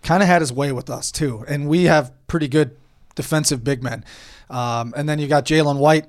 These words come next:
who goes to the foul line a ton and kinda runs their team. You got plenty of guys that can make shots, which is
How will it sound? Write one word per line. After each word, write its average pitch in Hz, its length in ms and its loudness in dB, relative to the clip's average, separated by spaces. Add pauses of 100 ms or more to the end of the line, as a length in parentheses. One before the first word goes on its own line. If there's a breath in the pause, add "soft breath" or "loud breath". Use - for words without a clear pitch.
who 131 80 -10
goes 139 200 -4
to 120 60 -8
the 117 80 -8
foul 147 280 2
line 143 240 0
a 131 60 -6
ton 143 320 0
and 127 100 -4
kinda 131 240 -2
runs 127 320 -4
their 120 180 -6
team. 147 480 -2 (300 loud breath)
You 131 100 -6
got 131 280 -2
plenty 151 240 -2
of 131 60 -4
guys 139 240 2
that 131 100 -4
can 123 140 -4
make 127 180 -2
shots, 127 360 -2
which 120 160 -12
is 120 140 -8